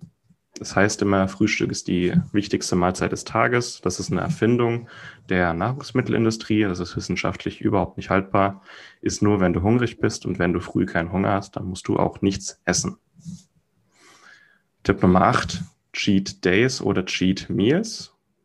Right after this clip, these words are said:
Du kennst es bestimmt, unter der Woche bist du sehr diszipliniert und am Wochenende freust du dich, dass du da mal so richtig reinhauen kannst und den ganzen Tag essen kannst, worauf du Lust hast. Und der Cheat Day, ja, der wird deine Diät nicht zunichte machen. Das hat sich vor allem bei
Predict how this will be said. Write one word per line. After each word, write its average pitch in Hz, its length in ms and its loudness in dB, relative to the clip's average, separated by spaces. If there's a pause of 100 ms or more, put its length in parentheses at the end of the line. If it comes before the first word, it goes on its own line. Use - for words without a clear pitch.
(460)
Du - 140 -20
kennst 110 160 0
es 120 120 -6
bestimmt, 113 480 2
unter 104 160 4
der 92 120 4
Woche 90 180 0
bist - 180 -10
du 98 60 2
sehr 92 200 2
diszipliniert 92 680 0
und 95 120 -2
am 85 100 -2
Wochenende 117 400 0
freust - 340 -2
du 110 60 0
dich, 101 240 -2 (480)
dass - 120 -10
du - 60 0
da 87 120 0
mal 90 100 2
so 87 100 0
richtig - 560 -2
reinhauen 82 440 -2
kannst - 320 -6
und - 100 -8
den 80 80 -4
ganzen 101 320 2
Tag 92 320 0
essen - 240 0
kannst, 95 320 0
worauf - 180 -2
du 90 100 0
Lust 120 280 2
hast. 110 260 0 (380)
Und 98 220 2
der 92 100 2
Cheat 117 320 2
Day, 101 300 4 (160)
ja, 82 320 2
der 85 180 0
wird 87 140 0
deine 82 220 0
Diät - 420 0
nicht - 240 -8
zunichte 95 340 2
machen. - 320 -10 (120)
Das - 140 -12
hat - 140 -4
sich 95 140 -2
vor - 140 -4
allem 90 180 2
bei 82 260 -2